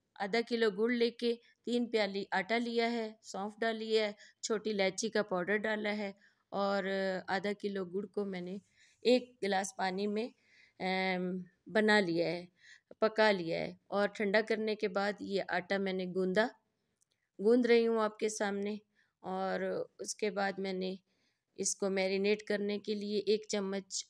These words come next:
ऑयल का डाला और इसको मैरिनेट करने के लिए दो घंटे के लिए रख देंगे ताकि ये आटा ख़मीर बन जाए और फूल जाए। जब फूला होगा आटा तो इसका जो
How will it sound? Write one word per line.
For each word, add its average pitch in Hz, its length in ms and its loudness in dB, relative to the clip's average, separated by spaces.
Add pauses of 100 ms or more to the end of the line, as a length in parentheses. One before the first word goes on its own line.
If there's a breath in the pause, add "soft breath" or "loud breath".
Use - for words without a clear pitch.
(120)
ऑयल 185 240 0
का 226 160 2
डाला 214 380 2 (460)
और 185 340 -2
इसको 190 640 -4 (500)
मैरिनेट 196 500 -2
करने 190 340 0
के 185 180 -2
लिए 190 500 -2
दो 214 180 4
घंटे 196 380 0
के 185 140 -4
लिए 185 220 -2
रख 185 240 -6
देंगे 175 340 -6
ताकि 196 500 -2 (360 soft breath)
ये 220 100 2
आटा 220 280 4
ख़मीर 220 400 0
बन 214 260 0
जाए 214 240 2
और 208 380 0
फूल 262 220 4
जाए। 170 340 0 (520 loud breath)
जब 202 280 0 (480)
फूला 226 260 4
होगा 240 340 4
आटा 226 280 4
तो 220 240 0
इसका 208 420 0
जो 202 400 0